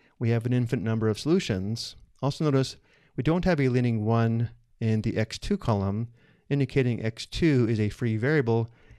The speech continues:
meaning x two can take on any value. We know we have an infinite number of solutions, which we can express as x one equals three minus two x two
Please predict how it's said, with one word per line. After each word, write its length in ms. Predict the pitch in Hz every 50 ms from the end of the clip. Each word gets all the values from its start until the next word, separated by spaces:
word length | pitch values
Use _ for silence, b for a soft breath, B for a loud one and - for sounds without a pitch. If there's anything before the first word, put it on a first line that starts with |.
| b b b
meaning 220 | 147 151 151 123
x 180 | 135 135 - -
two 540 | - - - 139 123 120 117 117 117 117 117 - - _ _ _ _ _ _ _ _ _ _ _ _ _ _ _ -
can 140 | - 135 110
take 240 | - 117 110 107
on 160 | 113 104 98 -
any 220 | 107 101 98 101
value. 440 | 92 98 87 87 87 - 50 50 - - _ _ - b b b b b b
We 100 | 135 131
know 80 | 131 139
we 120 | 139 135
have 120 | 131 127 117
an 80 | 117
infinite 240 | 123 127 123 160 -
number 200 | 143 147 151 165
of 80 | 185 -
solutions, 640 | - 135 127 120 - 131 127 123 127 131 - - _ _ _ _ _ _
which 140 | - 131 -
we 80 | - 123
can 80 | 123
express 480 | 117 113 - - - 117 113 113 - -
as 460 | 117 110 110 107 107 107 104 - - - _
x 240 | - 117 - - -
one 180 | 113 110 113 113
equals 460 | 113 110 - 113 104 104 - - -
three 480 | - - 123 127 135 139 147 147 143 -
minus 300 | 127 120 117 113 107 104
two 220 | - - 123 117
x 200 | 104 101 - -
two 500 | - - - 151 139 131 127 123 120 117